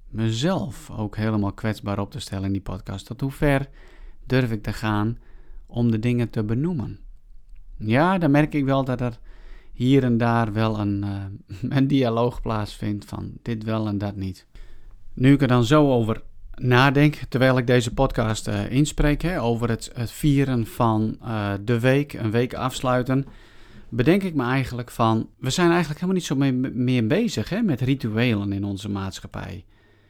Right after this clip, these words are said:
Je komt aan rituelen, kom je misschien wel tegen, eh, binnen, eh, kerkdiensten en zo. Ook lang niet overal meer, maar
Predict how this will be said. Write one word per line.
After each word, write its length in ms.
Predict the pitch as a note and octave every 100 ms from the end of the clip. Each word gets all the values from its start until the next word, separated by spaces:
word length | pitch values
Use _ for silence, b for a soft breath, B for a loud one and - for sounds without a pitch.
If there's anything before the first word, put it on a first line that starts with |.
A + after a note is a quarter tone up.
| b b
Je 140 | C3
komt 260 | - D#3+ C3+
aan 100 | B2+
rituelen, 480 | C3+ C3 C#3 B2
kom 160 | A#2+ A#2+
je 60 | A2
misschien 340 | G#2+ - A#2+
wel 180 | G#2 -
tegen, 520 | A#2+ B2 A2+ A2+ G#2+
eh, 160 | G#2 G2+ G2
binnen, 360 | G#2 G2 F#2+
eh, 60 | G2 G2 -
kerkdiensten 720 | - C#3+ C#3+ D3 D#3+ - D3+
en 140 | C#3+ C#3
zo. 320 | C3+ E3 A3 b b b b b b b
Ook 220 | A#2 A#2+
lang 220 | C#3 C3 C#3
niet 200 | D3 -
overal 520 | C3 A#2 A2+ G#2+ C3
meer, 300 | B2 D3+ E3+
maar 280 | B2+ B2 A#2+